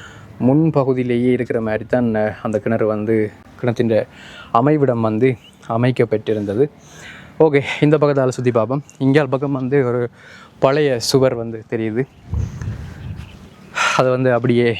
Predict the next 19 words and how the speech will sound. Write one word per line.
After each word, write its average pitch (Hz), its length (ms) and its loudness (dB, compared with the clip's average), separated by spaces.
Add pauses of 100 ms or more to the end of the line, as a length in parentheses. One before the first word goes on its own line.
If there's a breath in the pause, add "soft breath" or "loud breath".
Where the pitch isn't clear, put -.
(100)
விட்டிருக்கணும். 120 540 -2 (880 loud breath)
பாத்தீங்கன்னா 123 420 2
அது 117 100 0
தெரியும் 117 240 -2
உங்களுக்கு, 107 260 -2
சுண்ணக்கற் 123 540 0
பாறைகள், 113 400 -2 (120)
அந்த, 113 200 -2
அந்த 107 140 -2
சுண்ணக்கற்-, 120 480 0 (100)
சுண்ணாம்பு 127 360 2
கற்களை 110 360 -2
பயன்படுத்தி 113 380 -4
தான் 123 180 2
அதை 110 300 0 (920 loud breath)
வந்து 117 200 2
கட்டியிருக்கணும். 110 540 -2
மிக 120 140 -2
பழைய 110 380 0